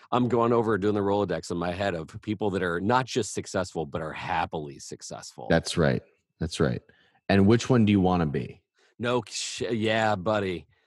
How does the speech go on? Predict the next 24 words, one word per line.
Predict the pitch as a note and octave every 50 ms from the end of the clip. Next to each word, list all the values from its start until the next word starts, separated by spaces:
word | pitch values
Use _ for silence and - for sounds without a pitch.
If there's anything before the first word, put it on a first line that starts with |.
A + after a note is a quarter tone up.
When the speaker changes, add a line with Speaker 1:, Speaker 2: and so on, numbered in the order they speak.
| _ _ _
Speaker 1:
No, | B2 D#3 E3 C#3+ A2+ A2
I, | A2+ A#2+ C3
seriously, | C3 - - E3 C3 A2 G#2+
that's | A2+ B2 B2+ -
why | C#3+ C3+
I | C3
was | A#2 A2
like, | A#2
"Let | G2+ A2 B2+
me | D3+ D3
sit | - - C3 A#2+
in | B2+ A2+
this | F2 E2+ -
for | - G2+
a | F#2+
moment," | F2+ F2 F2 F#2 G2 G2
because | G2 G#2+ G#2+ F#2+ - - - - - - - _ _ _ - _
in | D#3 D3+ D3+ D#3+ D#3+
that | D3 D3 -
moment, | A2 A2 A#2 B2+ B2+ B2 A2 G2+ G2+ G2 -
I | G2 G#2 G2+
was | G2+ G#2 G2+ -
starting | - - B2+ A#2 A2+ B2 B2+ A#2+
to | - - A2 G#2 G2+ G2 F#2 F#2 F#2